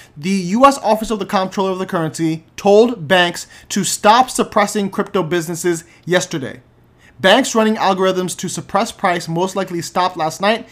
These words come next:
after this was published. So this is a theory, but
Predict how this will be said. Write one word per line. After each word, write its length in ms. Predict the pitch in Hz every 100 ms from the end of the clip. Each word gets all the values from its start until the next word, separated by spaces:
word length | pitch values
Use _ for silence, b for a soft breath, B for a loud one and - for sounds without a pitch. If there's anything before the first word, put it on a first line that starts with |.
| b _
after 480 | 185 185 190 190 - 135
this 400 | 151 180 - - _
was 300 | 147 170 165 b _
published. 360 | 196 156 143 -
So 180 | 208
this 220 | 180 254 339
is 180 | 247 -
a 140 | 202
theory, 480 | 196 - 311 170 - - _ _ _ _ _ - _ _ _
but 280 | 240 233